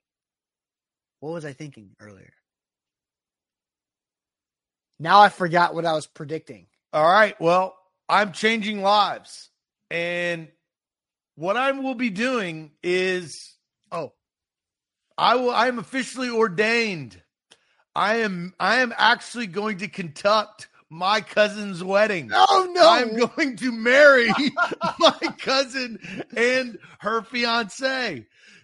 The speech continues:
Speaker 2: I'm, I'm doing it. That's why, and I, but it's a Western style. So that's why I'm getting my, I gotta get my face in gear. That's why I've made the, again, a week out, right? So I gotta get my,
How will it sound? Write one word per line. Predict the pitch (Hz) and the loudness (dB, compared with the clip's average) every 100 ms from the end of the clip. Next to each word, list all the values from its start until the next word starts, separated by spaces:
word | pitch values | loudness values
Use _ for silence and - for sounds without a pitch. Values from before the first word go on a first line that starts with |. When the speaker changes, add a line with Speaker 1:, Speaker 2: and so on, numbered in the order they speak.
| _ | _
Speaker 2:
I'm, | 214 - 208 247 269 | -12 -2 2 2 0
I'm | 269 269 | -2 -2
doing | 240 339 330 | -2 0 0
it. | 214 - _ _ - | -2 -4 _ _ 0
That's | 214 269 | 2 2
why, | 254 262 262 262 | -2 0 0 -4
and | 220 226 | -8 -4
I, | 247 | -4
but | 247 202 | -4 -6
it's | 220 - | -6 -6
a | 247 | -4
Western | 226 285 285 - 294 226 | -2 -2 -2 -4 -4 -4
style. | - 220 180 170 139 | -8 -2 0 0 -2
So | 127 208 | -6 0
that's | 190 220 - | 0 0 -2
why | 220 208 208 | -2 0 -2
I'm | 175 | -6
getting | 147 240 233 208 | -10 -10 -10 -12
my, | 196 175 165 - | -10 -8 -8 -8
I | |
gotta | 214 214 | -6 -4
get | 202 | -4
my | 165 147 - | -4 -4 -6
face | 220 233 - | -6 -6 -8
in | 190 165 | -8 -8
gear. | 143 233 294 226 190 | -8 -6 -4 -4 -4
That's | 180 208 208 | -4 -6 -4
why | 202 | -4
I've | 196 160 | -4 -4
made | 190 190 160 | -8 -8 -6
the, | 175 151 _ - | -6 -6 _ -14
again, | 175 180 | -8 -8
a | |
week | 160 202 202 214 | -8 -8 -8 -6
out, | 220 214 151 | -6 -6 -4
right? | 160 196 220 | -4 -4 -6
So | 190 | -8
I | |
gotta | 180 180 | -6 -8
get | 151 185 175 | -6 -8 -4
my, | 160 151 | -2 -4